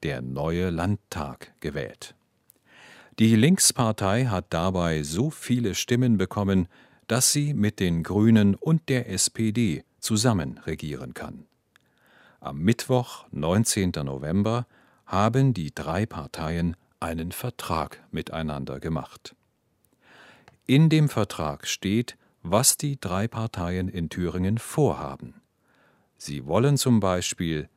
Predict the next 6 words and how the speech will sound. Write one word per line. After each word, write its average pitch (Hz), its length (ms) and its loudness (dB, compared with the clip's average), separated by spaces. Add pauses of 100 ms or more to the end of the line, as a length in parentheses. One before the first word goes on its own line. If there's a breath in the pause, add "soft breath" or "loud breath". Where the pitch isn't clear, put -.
Menschen 120 500 0
unterstützen, 113 920 0
die 107 320 -2
wenig 87 520 -2
Geld 107 300 -2
verdienen. - 720 -10